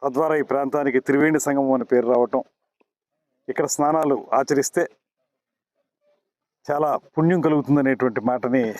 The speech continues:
చాలామంది చెప్తున్నటువంటి సందర్భంలో, ఇక్కడ ఉన్నటువంటి ప్రకృతి రమణీయతని మనం ప్రపంచంలో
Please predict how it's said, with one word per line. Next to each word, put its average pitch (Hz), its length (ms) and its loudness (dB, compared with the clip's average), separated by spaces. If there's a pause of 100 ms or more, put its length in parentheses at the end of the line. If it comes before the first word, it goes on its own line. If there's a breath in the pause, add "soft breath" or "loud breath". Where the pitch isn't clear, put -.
(340)
చాలామంది 139 400 0
చెప్తున్నటువంటి 120 580 -2
సందర్భంలో, 123 480 0 (1200)
ఇక్కడ 156 220 -4
ఉన్నటువంటి 156 440 0 (280)
ప్రకృతి 151 440 0
రమణీయతని 143 560 0 (880)
మనం 139 160 0 (880)
ప్రపంచంలో 165 460 0